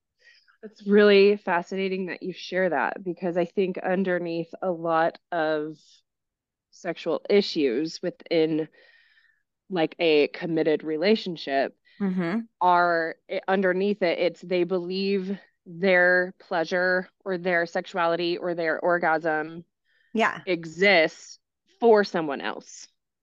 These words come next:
Speaker 2: Yes.
Speaker 1: And I think at the core of that belief is, like, I,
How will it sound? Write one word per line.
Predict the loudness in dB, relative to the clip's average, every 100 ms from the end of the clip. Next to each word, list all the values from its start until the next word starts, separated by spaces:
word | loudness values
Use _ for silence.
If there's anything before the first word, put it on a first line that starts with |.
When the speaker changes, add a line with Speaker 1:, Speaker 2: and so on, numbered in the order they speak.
| _
Speaker 2:
Yes. | -2 -2 -2 -10 -20 -20 _ _ _ _ _ _ _ -10
Speaker 1:
And | -8 -4
I | -4
think | 2 2 2
at | 0
the | -4
core | -6 0 2 4 2 0
of | -4 -2
that | -2 -2
belief | -8 -4 -2 0 -2 -4 _ _ _ _
is, | -4 -2 -4 -6
like, | -6 -6 -10 -20 _ _ _ _ _ _ _ _ _ _ _ _
I, | -2 2 4 6 4 2 -2